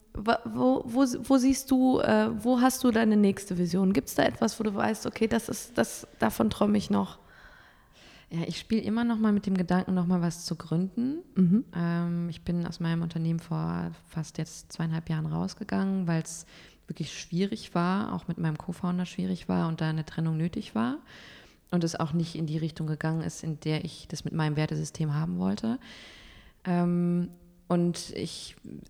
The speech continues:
Speaker 2: ich hab, ich werd, ich hab so viel Inspiration irgendwie auch mit, mit Klienten oder mit, mit Freundinnen oder Freunden,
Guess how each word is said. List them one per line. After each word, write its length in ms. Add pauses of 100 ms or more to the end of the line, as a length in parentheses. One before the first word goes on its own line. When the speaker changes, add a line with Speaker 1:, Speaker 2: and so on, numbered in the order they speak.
(180)
Speaker 2:
ich 160
hab, 140
ich 180
werd, 160
ich 160
hab 100
so 120
viel 140
Inspiration 760
irgendwie 260
auch 120
mit, 260
mit 240
Klienten 640
oder 140
mit, 240
mit 160
Freundinnen 420
oder 100
Freunden, 640